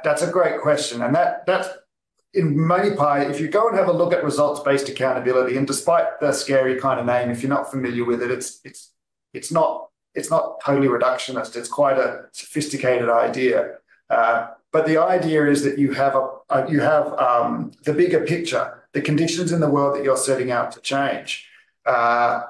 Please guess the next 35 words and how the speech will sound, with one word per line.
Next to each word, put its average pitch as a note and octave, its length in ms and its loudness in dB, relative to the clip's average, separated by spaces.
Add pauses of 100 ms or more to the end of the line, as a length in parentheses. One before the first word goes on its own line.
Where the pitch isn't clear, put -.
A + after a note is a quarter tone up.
(760)
um, A#2+ 480 0
and C#3 120 0
that D3 180 0
might C3+ 180 0
be C3+ 60 0
the B2+ 80 0
well-being B2+ 540 2
of B2+ 160 -8
communities C#3+ 960 0
and A#2+ 200 -18
children C#3+ 640 2
living C3+ 360 0
and A#2+ 160 -4
breathing, C3 640 0
uh, A#2 340 0
in A#2+ 140 -6
a A#2 40 -4
society. D3 600 0 (260)
And C#3 80 -2
you D3 100 4
may C#3+ 180 2
have C3 140 0
some B2 200 -6
kind B2 180 -2
of A#2+ 80 -6
child B2 300 -2
protection, B2+ 680 -6
child - 300 0
welfare B2+ 420 0
program A#2 540 -2
that A#2+ 140 -4
you're C#3 100 0
doing C3+ 240 4
really B2+ 280 0
well. C#3 440 0